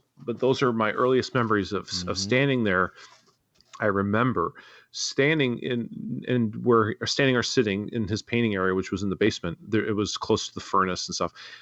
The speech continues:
Speaker 1: Part of my childhood, my mind was, I was imagining I was on the Starship Enterprise.
Speaker 2: Mm-hmm.
Speaker 1: And here, I, it was just the coolest thing. When, uh, when I was fifteen, a store moved close to what, within walking distance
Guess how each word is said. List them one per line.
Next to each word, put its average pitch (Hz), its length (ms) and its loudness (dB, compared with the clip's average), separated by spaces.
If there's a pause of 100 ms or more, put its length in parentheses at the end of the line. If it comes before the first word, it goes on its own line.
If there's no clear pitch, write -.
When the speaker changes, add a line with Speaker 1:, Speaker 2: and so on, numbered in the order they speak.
(140)
Speaker 1:
Part 165 180 0
of 165 60 -2
my 131 160 4
childhood, 127 560 2
my 113 160 0
mind 131 280 2
was, 113 280 -2
I 120 60 0
was 110 180 0
imagining 117 440 -4
I 98 60 0
was 98 160 -2
on 98 120 -4
the 92 80 -6
Starship - 480 -2
Enterprise. - 640 -6
Speaker 2:
Mm-hmm. 104 540 -4 (540)
Speaker 1:
And 110 200 2
here, 131 200 4
I, 135 120 0
it 175 120 4
was 160 160 6
just - 260 -4
the 131 80 -2
coolest 170 400 2
thing. 117 180 0 (1000)
When, 135 280 0 (260)
uh, 117 200 2 (120)
when 131 180 -4
I 120 60 0
was 120 200 -2
fifteen, 147 680 -6
a 127 100 -2
store 147 640 2 (240)
moved 135 400 4
close - 400 2 (100)
to - 120 -2
what, 117 260 2
within 117 220 2
walking 110 300 0
distance 101 480 -4